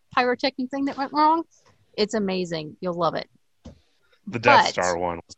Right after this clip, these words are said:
Speaker 2: classic, too.
Speaker 1: The Death Star one was good. The Watchmen one, w-, he was just flinging me-, memes at me left and right, and I was like,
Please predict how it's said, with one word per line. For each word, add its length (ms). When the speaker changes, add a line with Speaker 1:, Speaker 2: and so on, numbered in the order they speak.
Speaker 2:
classic, 460
too. 360
Speaker 1:
The 120
Death 220
Star 360
one 160
was 220
good. 400
The 100
Watchmen 520
one, 160
w-, 220
he 280
was 220
just 280
flinging 420
me-, 240
memes 380
at 180
me 100
left 280
and 80
right, 220
and 60
I 60
was 60
like, 180